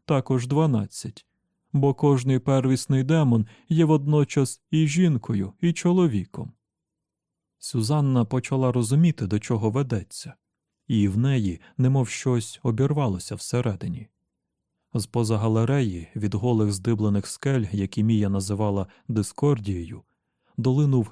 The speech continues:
чийсь жахливо дикий регіт. До першого невидимого гумориста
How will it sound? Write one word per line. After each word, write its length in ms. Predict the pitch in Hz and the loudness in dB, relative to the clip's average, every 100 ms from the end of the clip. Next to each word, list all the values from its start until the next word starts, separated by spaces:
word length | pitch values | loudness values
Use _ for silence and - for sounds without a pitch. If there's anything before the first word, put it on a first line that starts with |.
| - | -8
чийсь 420 | - 143 135 - | -6 -2 -2 -2
жахливо 580 | 113 95 123 - 131 110 | -4 -2 -2 0 0 2
дикий 400 | 101 113 - 135 | 2 0 0 -2
регіт. 480 | 123 92 - - - _ _ _ _ _ _ _ _ _ - | -2 -4 -8 -18 -20 _ _ _ _ _ _ _ _ _ -4
До 140 | 101 | -2
першого 500 | - 127 - 117 107 | 0 -2 0 0 2
невидимого 580 | 107 113 117 110 101 110 | 2 2 0 0 0 0
гумориста 720 | 113 110 113 139 - - | 2 2 2 0 -2 -6